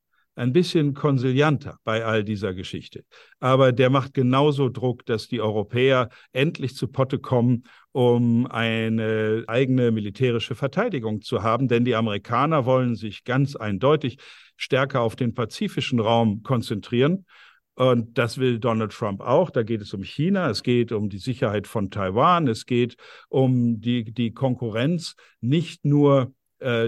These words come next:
im militärischen Bereich, sondern auch, wenn, äh, die Konkurrenz mit China in der Technik, in der Wissenschaft und, äh, und, und all diesen Dingen,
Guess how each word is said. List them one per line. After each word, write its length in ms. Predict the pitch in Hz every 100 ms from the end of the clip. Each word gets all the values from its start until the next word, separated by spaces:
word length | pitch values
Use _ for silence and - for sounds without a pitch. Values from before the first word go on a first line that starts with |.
| 117
im 160 | 117 120
militärischen 720 | 110 107 135 165 185 - 143
Bereich, 380 | 131 123 127 -
sondern 300 | 117 107 104
auch, 400 | 127 143 143 - - _ -
wenn, 380 | 123 127 139
äh, 340 | 135 120 123 117
die 260 | 110 117 113
Konkurrenz 580 | 135 120 110 117 120
mit 160 | 120 101
China 400 | - 127 120 107
in 180 | 98 98
der 140 | 85
Technik, 680 | - 170 - 147 135 127 -
in 220 | 110 107
der 160 | 101 107
Wissenschaft 800 | 156 147 127 135 120 113 - - - - -
und, 460 | 123 117 - - -
äh, 260 | 117 113
und, 340 | 117 117 110 -
und 200 | 107 -
all 200 | 131 143
diesen 340 | 139 117 104
Dingen, 420 | 107 123 185 214